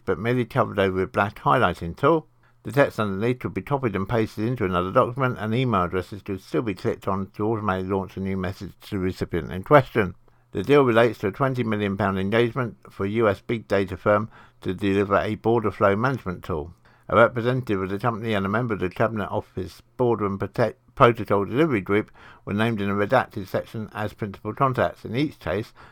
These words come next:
their name, email address and mobile phone number was published. Public Technology say that they spotted the breach on Friday the twenty-third of October, the day after it had been published.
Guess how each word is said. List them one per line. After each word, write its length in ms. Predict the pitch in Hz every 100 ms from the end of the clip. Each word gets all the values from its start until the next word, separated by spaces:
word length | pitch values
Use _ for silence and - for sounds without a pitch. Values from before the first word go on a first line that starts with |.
| _ -
their 140 | 95
name, 460 | 101 120 135 131 - -
email 320 | 113 107 95
address 260 | 98 95 -
and 220 | 101 98
mobile 320 | 113 117 107
phone 220 | 95 139 120
number 260 | 85 90
was 140 | 90 -
published. 500 | 131 90 80 - - - -
Public 300 | 151 117 -
Technology 480 | 117 123 131 123
say 200 | 120 127
that 140 | 113 107
they 140 | 110
spotted 380 | - - 139 110
the 80 | -
breach 340 | 110 104 -
on 140 | 98 98
Friday 300 | 123 110 101
the 40 |
twenty-third 460 | 92 101 90 135 123
of 60 |
October, 420 | 120 - 127 123 117
the 120 | 104
day 80 | 110
after 320 | 107 101 101
it 40 |
had 60 | 101
been 160 | 101
published. 400 | 98 139 139 127